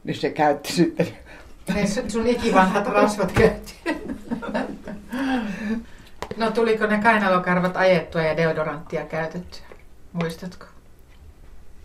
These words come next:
Speaker 1: Ky-, kyllä kai sitä s-, sitä tuota saattoi, saattoi tehdäkin, mutta tuota
Speaker 2: No niin, hyvä.
Speaker 1: Mm.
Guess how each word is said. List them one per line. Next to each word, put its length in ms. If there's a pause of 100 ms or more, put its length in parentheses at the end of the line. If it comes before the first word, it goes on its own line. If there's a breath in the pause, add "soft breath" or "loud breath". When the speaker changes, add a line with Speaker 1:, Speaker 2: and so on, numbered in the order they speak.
(340)
Speaker 1:
Ky-, 300 (100)
kyllä 360
kai 280
sitä 320
s-, 160 (960 loud breath)
sitä 400
tuota 360
saattoi, 480 (1080)
saattoi 500
tehdäkin, 540
mutta 300
tuota 380 (760 loud breath)
Speaker 2:
No 200
niin, 200 (100)
hyvä. 240 (160)
Speaker 1:
Mm. 180